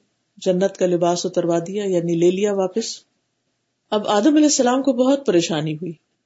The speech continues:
کیونکہ ان کا ارادہ نہیں تھا اس کا پھل کھانے کا، کیونکہ اللہ تعالیٰ نے منع کیا تھا،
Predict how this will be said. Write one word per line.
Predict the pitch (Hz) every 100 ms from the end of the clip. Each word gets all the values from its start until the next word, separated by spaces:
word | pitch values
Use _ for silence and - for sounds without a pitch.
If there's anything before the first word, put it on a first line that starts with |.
| _ _ _ -
کیونکہ | 269 269 302
ان | 302
کا | 339
ارادہ | 302 233 208 285 294
نہیں | 311
تھا | 320 302 - - _ _ -
اس | 214 -
کا | 214
پھل | 202 202
کھانے | 196 147 151
کا، | 160
کیونکہ | 170 262 330
اللہ | 330
تعالیٰ | 330 320 330
نے | 320
منع | 226 214
کیا | 220 190 160
تھا، | 165